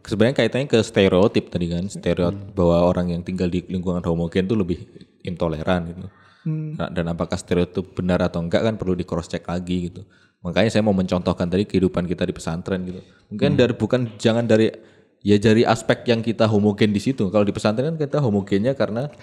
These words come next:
Speaker 2: Agama.
Speaker 1: s-, agama gitu.
Speaker 2: Hmm.
Speaker 1: Apakah kemudian ketika di luar, ketika bersinggungan dengan orang dari non agama, dari agama yang lain,
Speaker 2: Hmm.
Speaker 1: apakah kemudian sikapnya akan intoleran gitu?
Speaker 2: Iya.
Speaker 1: Ya kalau terga-, tadi bener sih, maksudnya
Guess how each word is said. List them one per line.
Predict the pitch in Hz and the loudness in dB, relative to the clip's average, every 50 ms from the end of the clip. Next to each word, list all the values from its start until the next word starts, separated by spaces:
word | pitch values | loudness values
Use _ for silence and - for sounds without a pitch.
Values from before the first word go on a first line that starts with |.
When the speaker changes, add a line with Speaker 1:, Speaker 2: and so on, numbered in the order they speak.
| - - | -20 -16
Speaker 2:
Agama. | - 98 - - 95 | -16 -14 -12 -10 -12
Speaker 1:
s-, | 90 87 92 92 - - - | -12 -12 -14 -16 -18 -16 -6
agama | - 98 92 - 90 87 95 101 95 | -6 -4 -2 0 0 2 2 2 2
gitu. | 92 92 90 90 87 | 2 0 -2 -4 -8
Speaker 2:
Hmm. | 87 87 87 85 85 90 - - _ | -8 -8 -8 -8 -10 -12 -16 -20 _
Speaker 1:
Apakah | - 90 85 - 92 92 92 | -6 -4 -2 0 -2 -2 -2
kemudian | - - 104 98 98 101 95 101 107 | -2 -2 -2 0 0 0 0 2 0
ketika | 110 107 104 - 92 - 101 | 2 0 -2 -2 0 -2 -2
di | 90 92 92 | 0 0 0
luar, | 90 95 95 92 92 | 2 2 2 2 2
ketika | 95 - 90 - 95 - - 92 92 92 | 0 -4 -4 -4 -6 -4 0 0 0 0
bersinggungan | 90 - 95 95 - 101 92 90 87 90 92 90 | 0 -2 -4 -2 -2 -4 -4 -4 -2 -2 -4 -2
dengan | 87 90 87 90 85 87 82 | -4 -4 -4 -4 -6 -6 -4
orang | - 90 87 87 87 90 85 90 | -4 -4 -4 -2 -4 -4 -6 -4
dari | - 95 90 90 | -2 -2 -2 0
non | 90 90 90 90 90 | -2 -2 -2 -4 -2
agama, | 85 90 90 - 95 80 85 90 87 - - - - _ _ | -4 -6 -4 -4 -6 -4 -2 -2 -4 -4 -6 -10 -18 _ _
dari | - 101 90 87 | -2 0 0 0
agama | 85 87 - 92 87 87 85 | 0 0 -2 -4 -4 -4 -2
yang | 85 87 85 85 85 - - _ _ - | -4 -4 -4 -6 -10 -14 -18 _ _ -16
lain, | - 90 95 107 117 110 104 104 107 - - - - _ | -4 0 2 4 6 6 4 2 0 -4 -12 -20 -14 _
Speaker 2:
Hmm. | 101 90 92 | -8 -4 -2
Speaker 1:
apakah | 92 92 - 92 90 90 90 | -2 0 0 0 0 0 -4
kemudian | - 95 95 92 90 95 95 95 92 92 - - - - - _ _ | -4 -4 -4 -2 -2 -2 -2 -2 -2 -4 -6 -10 -18 -20 -20 _ _
sikapnya | _ - 110 98 - - - 98 90 95 | _ -8 -6 -2 -2 -2 -2 0 -4 -4
akan | - - 92 82 | -4 -6 -6 -8
intoleran | 85 90 - 85 85 80 80 - 98 110 123 | -8 -8 -6 -4 -4 -4 -2 -2 -2 -2 -2
gitu? | 120 101 110 117 127 - _ _ _ _ _ _ _ | -6 -8 -10 -12 -12 -16 _ _ _ _ _ _ _
Speaker 2:
Iya. | - 95 95 90 90 95 - _ _ _ _ - - - _ _ _ _ _ _ _ _ _ | -12 -10 -10 -10 -10 -14 -18 _ _ _ _ -18 -18 -18 _ _ _ _ _ _ _ _ _
Speaker 1:
Ya | _ 95 92 92 | _ -6 -6 -4
kalau | - - 98 101 101 101 101 - - - - _ _ _ _ _ _ _ _ | -2 -2 -2 -2 -2 -2 -4 -6 -10 -18 -20 _ _ _ _ _ _ _ _
terga-, | - 117 107 107 110 104 - | -6 -6 -2 0 0 0 0
tadi | - - 110 120 139 156 | -2 0 0 2 2 2
bener | 143 123 113 135 156 | 0 0 0 0 0
sih, | 151 - 113 117 | -2 0 -2 -2
maksudnya | 131 131 117 110 - 127 143 147 - | -2 -2 -4 -4 -4 -2 -2 -2 -2